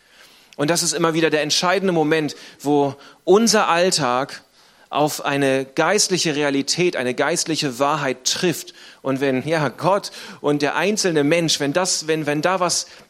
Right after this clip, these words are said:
passiert, wenn da der Funke überspringt und wenn das irgendwie eine Berührung hat, das sind Momente, die in unserem Herzen, in unserem Kopf hängen bleiben, oder?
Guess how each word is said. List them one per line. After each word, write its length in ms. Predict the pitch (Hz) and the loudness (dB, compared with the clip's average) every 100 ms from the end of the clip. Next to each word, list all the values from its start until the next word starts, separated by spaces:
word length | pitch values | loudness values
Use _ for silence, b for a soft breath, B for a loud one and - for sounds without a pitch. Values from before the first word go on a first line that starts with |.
| - | 0
passiert, 800 | - 151 - 214 180 101 - - | 2 2 0 2 2 2 -4 -4
wenn 140 | 143 | -2
da 140 | 156 170 | 0 2
der 120 | 156 | 0
Funke 440 | - 226 233 202 | 2 4 4 4
überspringt 680 | 185 156 131 - - 117 110 | 2 2 0 -4 -6 -8 -4
und 100 | 135 | -2
wenn 140 | 151 170 | 0 2
das 200 | 165 - B B | 0 -2 B B
irgendwie 260 | 202 202 180 | 4 6 6
eine 140 | 175 | 4
Berührung 720 | 160 156 165 226 220 214 175 | 6 6 6 6 6 4 2
hat, 420 | 147 117 - - _ b b b b b b b b _ _ _ _ - _ _ _ _ _ _ _ - | -2 -4 -8 -12 _ b b b b b b b b _ _ _ _ -20 _ _ _ _ _ _ _ -6
das 180 | 143 143 | -2 -2
sind 100 | 151 | 0
Momente, 540 | 135 139 156 165 156 | 2 2 0 0 -2
die 160 | 131 127 | -2 -4
in 120 | 123 | -2
unserem 360 | 131 127 120 117 | -4 -2 -4 -4
Herzen, 380 | - 151 - | -6 -8 -8
in 60 | 123 | -6
unserem 240 | 110 110 | -6 -8
Kopf 300 | - 127 - | -8 -10 -8
hängen 200 | 127 120 | -6 -4
bleiben, 340 | 101 95 95 90 | -4 -6 -8 -8
oder? 280 | 117 123 | -8 -8